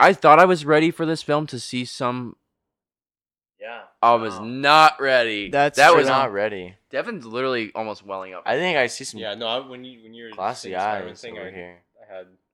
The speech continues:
Speaker 3: Dude, seeing, like, that Iron Man, that one, like, I froze 'cause I was like, "No."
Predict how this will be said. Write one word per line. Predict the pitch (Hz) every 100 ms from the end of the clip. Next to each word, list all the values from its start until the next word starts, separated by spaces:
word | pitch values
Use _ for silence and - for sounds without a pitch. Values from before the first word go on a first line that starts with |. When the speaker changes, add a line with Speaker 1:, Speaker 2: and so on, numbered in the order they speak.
| _
Speaker 3:
Dude, | 165 165 156 117 _ _ _ _ _ _ -
seeing, | - 185 185 165 131
like, | 135 120 -
that | 127 -
Iron | - 131 135 131
Man, | 123 120 113 110 110 _ _ _ _ _
that | 143 151
one, | 185 208 190
like, | 165 151 - - _ _ _ _ _
I | 139 151
froze | 156 - 151 147 139
'cause | - 147
I | 147
was | 143
like, | 143
"No." | 143 143 139 135 131 120 113